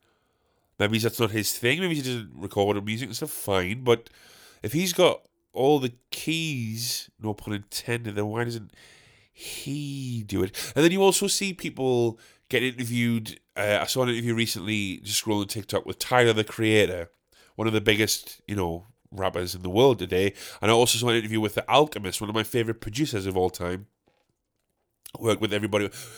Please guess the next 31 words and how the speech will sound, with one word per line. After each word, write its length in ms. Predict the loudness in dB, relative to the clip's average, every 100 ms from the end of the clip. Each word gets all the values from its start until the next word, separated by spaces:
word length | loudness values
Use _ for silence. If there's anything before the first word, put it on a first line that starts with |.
| -20 _ -2
The 180 | 4 6
Alchemist 460 | 6 6 0 -2 -2
has 280 | 0 2 2
undoubtedly 460 | 0 4 4 4 0
worked 420 | 4 6 6 4
with 100 | -4
all 140 | 0
my 140 | 2 0
favourite 340 | 2 2 4
artists, 500 | 4 4 0 -8 -8 -8
from 460 | 2 6 6 4 -10 -18 -10
people 360 | -4 0 2
like 260 | 6 6 6
Eminem 560 | 2 4 4 4 2 -8 -20 -20 _
to 380 | 2 4 6 2 2
artists 420 | 6 6 4 0
like 140 | 0 0
Mobb 340 | 6 8 6
Deep, 340 | 0 -2 -4 -20 _ _ -2
uh, 200 | 2 2
Lloyd 400 | 6 6 6 4
Banks, 380 | 2 2 -4 -2
Action 340 | 0 0 -4
Bronson, 580 | -2 0 0 -2 -4 -10 _ _ _ _ 0
uh, 340 | 4 4 4
Freddie 420 | 2 4 4 4
Gibbs. 360 | 2 4 4 2
He's 180 | -6 2
worked 240 | 4 4
with, 180 | -2 0
like, 220 | 0 0